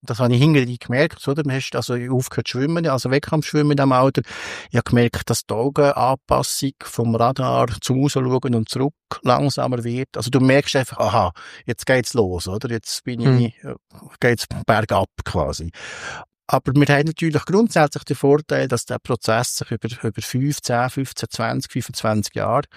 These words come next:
Speaker 1: herzieht. Und darum würde ich nie jemandem sagen, ähm, jetzt ist der Moment. Ich kann allerdings aufgrund von den Symptomen sagen, dass der Moment überschritten ist und dass wir jetzt müssen eingreifen müssen, um einen neuen Lebensplan herzubringen.
Speaker 2: Ja. Und da bist du, in die Zone bist du nie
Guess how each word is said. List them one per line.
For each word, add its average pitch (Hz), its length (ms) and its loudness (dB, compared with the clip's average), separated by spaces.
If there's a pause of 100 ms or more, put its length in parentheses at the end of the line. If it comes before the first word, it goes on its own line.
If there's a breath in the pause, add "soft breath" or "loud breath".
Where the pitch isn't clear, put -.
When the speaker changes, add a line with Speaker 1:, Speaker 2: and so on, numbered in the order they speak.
(380 loud breath)
Speaker 1:
herzieht. 135 880 -2 (420 loud breath)
Und 123 220 0
darum 143 280 6
würde 139 220 4
ich 123 100 0
nie 135 280 6
jemandem 139 500 4
sagen, 117 640 0
ähm, 113 400 0
jetzt 131 300 -2
ist - 200 -8
der 120 60 -4
Moment. 117 460 0
Ich 117 100 -4
kann 127 160 -2
allerdings 135 560 4
aufgrund 131 340 -4
von 120 120 -4
den 117 100 -4
Symptomen 156 560 4
sagen, 110 320 -2
dass - 160 -8
der 113 140 -8
Moment 104 360 -4
überschritten 113 580 -4
ist 113 160 -4
und 104 180 -6
dass 107 100 -8
wir 98 60 -4
jetzt 104 180 -4
müssen 101 320 2
eingreifen 113 580 4
müssen, - 120 -2
um 104 100 2
einen 101 120 4
neuen 98 220 4
Lebensplan 95 720 0 (100)
herzubringen. 92 600 -2 (100)
Speaker 2:
Ja. 117 160 4 (640 loud breath)
Und - 180 0
da 160 80 6
bist 185 240 0
du, 180 100 2
in 185 80 0
die 165 180 -2
Zone 170 360 0
bist 175 220 -4
du 175 100 -4
nie 185 300 2